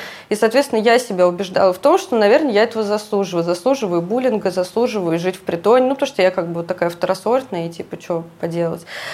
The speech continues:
Вот. И, в общем, вот в период этих всех тусовок, э, в один раз я, м, причём я, кстати, мне кажется, просто тогда пошла гулять в парк, то есть не, не, не было это какой-то тусовка, да. В общем,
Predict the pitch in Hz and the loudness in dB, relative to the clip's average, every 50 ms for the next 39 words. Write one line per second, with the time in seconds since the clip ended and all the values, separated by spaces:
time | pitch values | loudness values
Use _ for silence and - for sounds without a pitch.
0 | - - - - - - - 190 208 202 185 175 175 - 180 208 254 262 262 - | -12 -12 -12 -14 -10 -6 0 4 6 6 6 4 2 2 2 2 2 2 2 0
1 | 254 240 233 208 208 202 202 - - - 240 208 247 254 254 254 226 208 - 214 | -2 -2 0 0 -2 -2 -4 -6 -4 -2 0 2 4 2 2 2 -2 -4 -4 -8
2 | - - 214 208 214 - 208 - - 277 330 427 440 330 226 - - - - - | -2 0 -2 -2 -2 -6 -12 -2 2 4 6 6 6 4 2 0 -4 -4 -2 0
3 | 190 202 190 190 190 190 185 185 165 - - - - - - _ _ _ _ _ | 2 4 6 6 6 6 4 2 0 -2 -4 -10 -20 -20 -20 _ _ _ _ _
4 | _ _ - 190 202 208 202 233 226 220 226 254 311 - - - 220 208 202 208 | _ _ 0 2 2 2 4 2 2 4 4 4 4 2 0 2 4 6 6 6
5 | 202 196 180 - - - - _ _ _ _ 190 190 190 190 190 190 190 185 202 | 4 2 -2 -4 -10 -16 -20 _ _ _ _ -2 -2 0 2 2 2 2 0 0
6 | 196 - 208 - 254 240 226 226 - 262 240 240 226 220 233 226 226 - - - | -2 -4 -2 0 2 2 2 2 2 0 2 2 0 0 0 0 -2 -4 -6 0
7 | 226 226 220 - - 196 180 190 185 - 190 190 - 202 190 180 180 175 175 175 | 0 0 0 0 -2 0 0 2 2 0 -2 -2 0 -2 0 2 2 0 0 -2
8 | - - 262 294 320 - - - 269 - - - 202 196 190 190 190 175 165 175 | 0 2 4 4 4 2 0 -4 -4 -4 -4 -6 -4 -2 0 0 0 0 0 0
9 | 190 196 196 196 196 196 202 208 202 175 175 175 170 170 - 165 - - 160 165 | 0 0 0 0 2 2 2 2 2 2 2 2 0 2 -2 -4 -4 -4 -8 -6
10 | - 170 170 - 175 170 170 - - 170 165 160 170 165 170 - 196 180 | -8 -8 -2 -2 -2 -2 -4 -2 0 2 2 2 0 -4 -4 -6 -6 -8